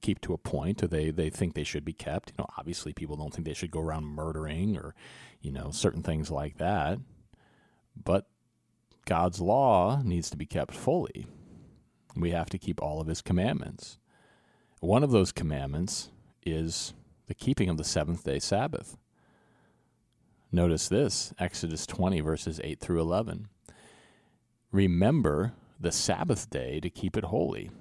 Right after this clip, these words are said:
Six days shall you labor and do all your work. But the seventh day is the Sabbath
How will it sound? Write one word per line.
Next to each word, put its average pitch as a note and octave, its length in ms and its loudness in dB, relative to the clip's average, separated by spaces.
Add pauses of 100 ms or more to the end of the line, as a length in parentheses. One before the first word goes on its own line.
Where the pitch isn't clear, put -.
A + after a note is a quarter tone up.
(760)
Six - 400 -4
days F2+ 300 2
shall E2 180 2
you D2+ 160 -2
labor E2 480 0 (560)
and F2+ 160 4
do G2+ 140 6
all A#2+ 120 6
your D3 160 4
work. D3+ 440 2 (920)
But F2 200 0
the D2 100 -4
seventh B2 560 0
day B1+ 240 -2
is F2 260 -2
the D#2+ 100 -4
Sabbath F#2 680 0